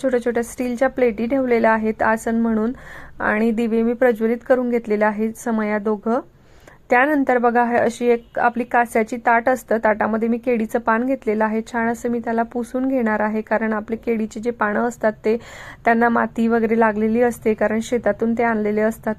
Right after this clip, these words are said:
तर मी छान असं पुसून घेतलेलं आहे. कासाच्या प्लेटमध्ये आपण, अ, ती केळीचं पान ठेवलेलं आहे, त्यावरती अशा मी छोट्या छोट्या पाच कळण्याच्या भाकरी केलेल्या आहे. कळण्याच्या भाकरींवरती पाच कळण्याचेच दिवे केलेले आहे आणि ते दिवे त्याच्यावरती मी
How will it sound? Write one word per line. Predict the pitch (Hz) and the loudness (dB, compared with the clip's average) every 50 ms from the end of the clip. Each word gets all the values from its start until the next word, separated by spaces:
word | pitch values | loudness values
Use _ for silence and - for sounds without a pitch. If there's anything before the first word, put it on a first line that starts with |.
| - - | -4 -4
तर | 214 214 226 | -2 -2 -2
मी | 220 220 - | -4 -4 -4
छान | 247 220 | -4 -4
असं | 214 226 226 226 | -4 -4 -6 -6
पुसून | - 226 233 226 247 240 247 | -8 -8 -4 -2 -2 -2 0
घेतलेलं | 254 247 233 - 214 202 202 | -2 -2 -2 -2 -2 0 0
आहे. | 202 214 214 220 240 - - - - - - - - - - - - | 0 0 0 -2 -2 -4 -8 -16 -20 -20 -20 -20 -20 -20 -20 -8 0
कासाच्या | - 240 240 240 - 262 233 269 262 | 2 2 2 2 0 2 2 0 0
प्लेटमध्ये | - 240 240 240 247 240 247 226 240 233 | 4 2 2 2 2 0 0 2 4 4
आपण, | 233 233 - 233 233 233 | 2 2 2 2 2 4
अ, | 233 233 233 233 226 220 220 214 - | 4 4 4 4 4 2 0 -2 -6
ती | 240 226 | -8 -2
केळीचं | - 247 247 233 233 233 247 | 0 2 2 2 2 -2 -2
पान | 240 - 240 233 233 247 | 0 0 0 0 0 0
ठेवलेलं | 254 269 254 233 226 220 214 214 | 0 0 0 2 2 2 2 2
आहे, | 220 220 220 226 | 2 0 0 -2
त्यावरती | 226 - 226 220 214 226 226 220 - 240 | 0 2 2 4 4 2 0 0 -2 -4
अशा | 247 240 - 254 | -2 -2 -2 -2
मी | 240 254 240 - | -2 -2 -4 -4
छोट्या | 277 254 220 226 226 | -4 -2 -2 -2 -2
छोट्या | 240 226 214 240 240 | -2 -2 0 -2 0
पाच | - 240 220 233 226 - - | 2 2 0 0 0 -4 -2
कळण्याच्या | - 254 233 226 226 233 233 226 254 233 | 0 2 2 4 2 2 0 0 0 0
भाकरी | 262 247 233 - 214 233 | 0 0 -2 -4 -6 -4
केलेल्या | 226 - 262 240 233 226 226 226 | 0 0 2 2 4 2 2 0
आहे. | 208 214 214 220 233 - - - - - - - | 0 0 -2 -2 -4 -6 -12 -20 -20 -20 -6 0
कळण्याच्या | - 247 240 240 247 240 - 262 262 254 | 2 2 4 4 2 4 4 4 4 4
भाकरींवरती | 240 254 254 233 - 226 226 233 233 240 233 233 240 233 254 | 4 2 -2 -2 0 0 2 2 2 2 2 2 0 -2 -4
पाच | - - 233 233 233 233 | -2 0 0 0 0 -2
कळण्याचेच | - - 247 240 226 226 220 220 - 262 269 254 - | -2 0 0 2 2 0 0 0 0 -2 -2 0 0
दिवे | 269 247 220 233 233 | 0 2 2 2 2
केलेले | 233 240 233 226 220 220 220 | 2 2 2 2 2 4 2
आहे | 226 214 220 226 226 254 - - - - - - - - | 2 2 0 -2 -2 -2 -6 -10 -18 -20 -20 -20 -8 -2
आणि | - 220 233 233 247 240 | 0 2 2 2 2 2
ते | 269 | 0
दिवे | 240 247 247 240 226 240 254 | 0 0 0 4 4 4 6
त्याच्यावरती | 262 262 254 240 240 254 240 226 226 220 220 - | 6 4 2 2 2 2 2 2 2 0 0 -2
मी | 233 240 277 | 0 0 -2